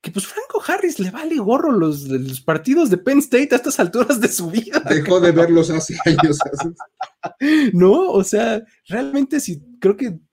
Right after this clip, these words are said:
Speaker 1: sabe que fue ahí a la universidad y que jugó para ellos, pero ahorita le valen gorro, ¿no? No, no ha visto un juego de ellos hace años, ¿no?
Speaker 2: Ha de ser de los de, en mis tiempos jugábamos el Rose Bowl.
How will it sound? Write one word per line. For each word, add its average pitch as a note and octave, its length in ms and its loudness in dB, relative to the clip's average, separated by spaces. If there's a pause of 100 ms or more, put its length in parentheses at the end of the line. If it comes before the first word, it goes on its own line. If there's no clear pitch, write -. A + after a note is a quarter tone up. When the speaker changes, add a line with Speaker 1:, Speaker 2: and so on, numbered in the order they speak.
(140)
Speaker 1:
sabe G#3+ 320 -2
que C#3 160 -12
fue F#3 360 0
ahí E3 460 0
a C3+ 80 -2
la A#2 140 -6
universidad A#2 600 -6
y E3+ 60 -8
que - 120 -16
jugó C3+ 300 -4
para D3 180 2
ellos, E3+ 180 0
pero D3 200 0
ahorita E3 340 -2
le D#4+ 240 -6
valen D4+ 580 -2
gorro, C#4 400 -2
¿no? G#3+ 180 -4
No, B3 140 -2
no A3 100 -2
ha A#3+ 60 0
visto A#3+ 240 -6
un A#3+ 100 -2
juego A3+ 260 0
de G3 80 4
ellos G#3+ 200 -4
hace F#3+ 200 -2
años, G3 360 -4
¿no? A3+ 120 -10 (360)
Speaker 2:
Ha D#3 120 4
de E3+ 120 6
ser E3 180 4
de D3+ 100 4
los A2+ 200 4
de, C3 180 0
en D3 180 4
mis E3 160 2
tiempos G#3 380 0
jugábamos D3 640 2
el C3+ 100 4
Rose C#3+ 380 2
Bowl. A#2 420 2